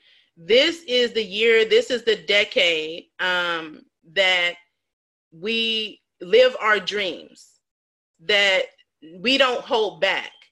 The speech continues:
uh, that we take center stage, right? Um, that we are l-, reaching our highest levels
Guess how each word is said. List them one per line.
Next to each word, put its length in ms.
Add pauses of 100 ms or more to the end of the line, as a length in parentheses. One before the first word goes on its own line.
(500)
uh, 240
that 280
we 200
take 340
center 360
stage, 760 (220)
right? 400 (680)
Um, 640 (280)
that 360
we 360
are 140
l-, 220 (680)
reaching 400
our 160
highest 640
levels 720